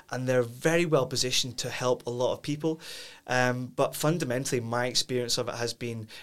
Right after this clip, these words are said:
meeting after meeting after meeting after meeting to dead end, and I constantly feel like I'm filling someone's diary, and, uh, it just, <laughs> it's the most frustrating organisation that I've ever dealt with,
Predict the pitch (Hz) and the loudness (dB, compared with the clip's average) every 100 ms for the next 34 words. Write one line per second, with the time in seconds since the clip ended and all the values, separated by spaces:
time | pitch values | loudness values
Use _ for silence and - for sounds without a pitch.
0 | - 127 147 147 147 147 113 - 123 117 | -10 -4 -2 2 0 0 -6 -4 -4 -4
1 | 120 127 - 110 107 123 120 117 123 - | -4 -6 -4 -6 -6 -6 -6 -6 -8 -6
2 | 110 - 113 117 117 110 107 110 110 107 | -8 -8 -8 -8 -8 -8 -10 -8 -4 -4
3 | 104 107 113 - - - 120 117 - - | -4 -6 -8 -12 -16 -8 -4 -4 -2 -2
4 | 139 139 147 - 123 117 113 123 117 117 | 0 2 -2 0 0 0 -4 -2 0 0
5 | 120 110 104 107 113 123 123 - - - | -4 -6 -4 -2 0 0 -2 -8 -18 -18
6 | - 120 117 117 113 120 117 113 127 151 | -4 0 0 -2 0 2 2 -2 0 2
7 | 147 - - - - - - - 110 151 | 4 4 2 -2 -6 -12 -6 -2 0 0
8 | 147 143 127 117 156 160 147 131 - 123 | -2 -12 -14 -2 2 4 2 0 2 2
9 | - 123 120 127 113 110 - 135 123 120 | 4 0 0 -2 -4 -10 2 4 4 0
10 | 110 117 113 120 113 107 113 - 120 120 | -2 0 0 0 0 -4 -4 -4 -2 0
11 | 117 113 98 123 | 0 0 0 0